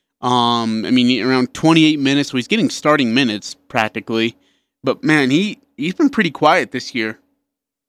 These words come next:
The, uh, former freshman, yesterday or last year freshman who scored, I mean, how many points in three minutes and pretty much took that game from Utah State solely on his own. Um, that matchup between him and Worcester is gonna be really, really good. That is a very underrated matchup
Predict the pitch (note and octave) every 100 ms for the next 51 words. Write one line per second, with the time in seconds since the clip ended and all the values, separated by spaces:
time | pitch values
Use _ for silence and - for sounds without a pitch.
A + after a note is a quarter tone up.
0 | _ _ _ _ _ - C3+ B2+ B2+ A#2+
1 | A#2 E3+ E3 D3+ D#3 D3+ - E3 F3 -
2 | D3 D3 D#3 C3+ C#3+ D3 - - D3+ -
3 | D3+ C#3 B2+ - _ _ _ _ - D#3+
4 | D3 C3 B2 - A#2+ B2+ A#2 B2 D#3 C3+
5 | - C#3+ D3 C#3+ C3 A#2 - C#3+ C#3 C3
6 | C#3 C#3+ - A#2+ - C#3+ C#3 C3 B2 -
7 | - _ _ - D3 C3+ C#3 B2+ C#3 C3+
8 | C3 C3 C3+ B2+ - C3+ C3+ - - C3
9 | C#3 C3+ B2 B2+ A#2+ A#2+ B2 D3+ - _
10 | _ _ _ _ _ _ _ _ _ _
11 | - B2 B2 A#2 F3 G3 E3+ F3+ - F3+
12 | E3 E3+ C#3 D3+ E3 C#3+ C3+ C#3+ - F3+
13 | F#3 C3 - C#3 B2+ A#2+ A#2 C#3+ C#3 B2+
14 | C3 B2 A#2+ A#2 A#2+ D#3+ C#3+ C3+ C3+ B2+
15 | - C#3 C#3 C3 B2+ B2 B2 A2+ - A2+